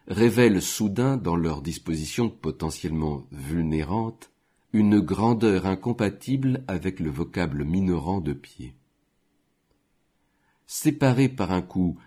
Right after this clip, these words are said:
définitif, la tête et le manche du marteau sont reposés côte à côte,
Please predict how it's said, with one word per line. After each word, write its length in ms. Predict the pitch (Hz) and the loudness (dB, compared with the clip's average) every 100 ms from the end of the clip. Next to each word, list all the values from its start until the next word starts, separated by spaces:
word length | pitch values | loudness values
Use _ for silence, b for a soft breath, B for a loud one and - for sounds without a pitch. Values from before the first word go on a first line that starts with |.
| B | B
définitif, 800 | 78 101 - 101 98 - 160 - b b b - | 0 2 2 -2 -2 -6 -6 -8 b b b -18
la 320 | - 92 101 92 | -2 2 2 0
tête 600 | - 147 147 - - _ _ | -2 -2 -2 -6 -20 _ _
et 260 | 98 92 92 | 4 4 2
le 160 | 82 78 | -4 -2
manche 440 | 82 117 131 131 | 0 2 0 -2
du 140 | 69 76 | -4 -2
marteau 440 | 80 - 139 139 | -2 -2 2 2
sont 380 | 135 92 87 78 | 2 -2 0 0
reposés 560 | 92 98 113 78 76 | 0 0 0 0 -4
côte 200 | 69 117 | -2 -2
à 60 | 110 | -2
côte, 480 | - 71 65 - | -4 -8 -8 -16